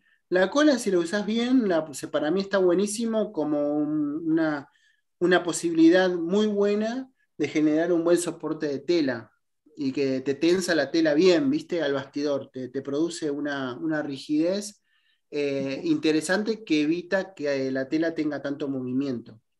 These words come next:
Speaker 2: Ujú. Perfecto, perfecto. Em, me acuerdo que en tu taller me habías contado algo, si no me equivoco era Bernie,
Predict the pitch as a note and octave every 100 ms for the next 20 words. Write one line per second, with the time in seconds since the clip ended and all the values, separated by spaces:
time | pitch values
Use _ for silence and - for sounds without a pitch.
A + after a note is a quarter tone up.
0 | _ _ _ _ _ _ _ _ _ _
1 | _ A3 F#3 - F3+ F3 _ _ _ F3+
2 | E3+ _ G3 G3 - - E3 _ _ -
3 | - B3 C#4 C#4 B3 - - _ _ _
4 | _ _ _ _ A#3 A3+ A3+ A3 A3+ -
5 | _ _ _ _ - _ _ _ _ _
6 | _ _ - A#3 D4+ C#4 B3+ G#3+ A#3 A#3
7 | C#4+ C4+ C4+ C4+ B3+ A3+ A3 C4 C4 B3
8 | A#3+ G#3+ - C4+ E4+ C#4+ B3 C4+ C#4 A3
9 | G3 A3 G#3+ G3+ F#3 A3